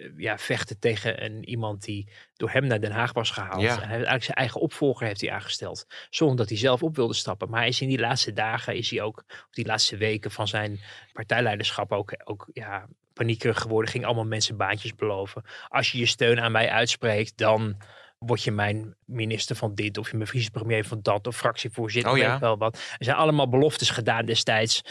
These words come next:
Speaker 1: en van mensen die dan werden gesmeekt om hun steun uit te spreken, maar die zeiden van, nou, dat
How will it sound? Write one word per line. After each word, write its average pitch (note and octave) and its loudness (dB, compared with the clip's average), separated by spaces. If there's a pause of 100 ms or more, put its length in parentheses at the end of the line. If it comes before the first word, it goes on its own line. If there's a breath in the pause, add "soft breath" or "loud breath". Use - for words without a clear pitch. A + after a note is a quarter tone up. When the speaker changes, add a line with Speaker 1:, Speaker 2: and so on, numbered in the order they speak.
(220 loud breath)
Speaker 1:
en - -4
van A2+ 2
mensen A2 2
die A2 -2
dan A2 2
werden A2+ 2
gesmeekt C3 2
om A2+ 0
hun A2 -2
steun E3+ 4
uit A2 -4
te - -6
spreken, G2+ -4
maar G#2+ -4
die A2 -4
zeiden G#2 -2
van, G#2+ -12
nou, G#2 -2
dat G2 -8